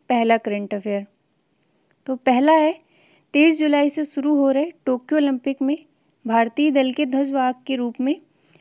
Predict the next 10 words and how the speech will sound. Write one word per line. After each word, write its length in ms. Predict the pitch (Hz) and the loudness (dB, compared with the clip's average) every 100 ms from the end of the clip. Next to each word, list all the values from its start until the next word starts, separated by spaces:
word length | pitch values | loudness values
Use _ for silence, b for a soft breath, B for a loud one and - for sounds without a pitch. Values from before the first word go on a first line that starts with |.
| b | b
मैरी 320 | 240 240 302 | 0 2 2
कॉम 320 | 302 285 277 | 2 0 2
व 80 | 302 | 2
मनप्रीत 460 | 294 269 247 269 285 | 2 0 -2 -2 -2
सिंह 240 | - 254 | -4 -4
को 200 | 247 311 339 | -4 -6 -6
नामित 360 | 240 220 220 220 | -4 -2 -2 -6
किया 280 | - 214 202 | -4 -2 -2
गया 200 | 196 202 | -2 -2
है। 200 | 196 | -4